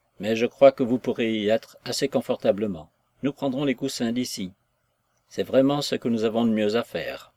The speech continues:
Ils seront charmés de nous recevoir à bord. J'ai suffisamment d'argent sur moi,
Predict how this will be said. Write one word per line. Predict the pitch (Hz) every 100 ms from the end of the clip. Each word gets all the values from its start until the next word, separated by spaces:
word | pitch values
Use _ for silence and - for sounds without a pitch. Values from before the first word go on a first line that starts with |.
| _ _ _ -
Ils | 139
seront | - 170
charmés | 180 170 156 165
de | 143
nous | 156
recevoir | 147 139 143 135 127
à | 127
bord. | 107 165 - _ _ _ _
J'ai | - -
suffisamment | - 127 135 117 113
d'argent | 104 98 101 120
sur | - 98
moi, | 95 117 151